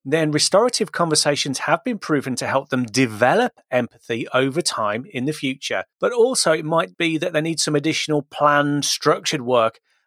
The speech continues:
about developing their empathy for other people. And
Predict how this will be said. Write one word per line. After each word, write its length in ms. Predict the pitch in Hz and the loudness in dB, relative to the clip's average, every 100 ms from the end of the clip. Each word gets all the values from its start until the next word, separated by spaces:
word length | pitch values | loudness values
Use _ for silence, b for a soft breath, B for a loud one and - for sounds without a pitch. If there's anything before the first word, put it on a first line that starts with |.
| - | -6
about 400 | 123 147 165 135 | 0 2 2 -2
developing 720 | 135 117 147 170 - 139 120 | -4 2 2 2 0 -4 -2
their 200 | 117 - | 0 0
empathy 460 | 110 - _ 123 110 | -2 -6 _ -4 -4
for 200 | - 117 | -2 -2
other 160 | 113 | -2
people. 500 | - 127 110 113 92 _ _ _ - | -4 -4 -4 -6 -8 _ _ _ -2
And 260 | 151 135 | 0 -2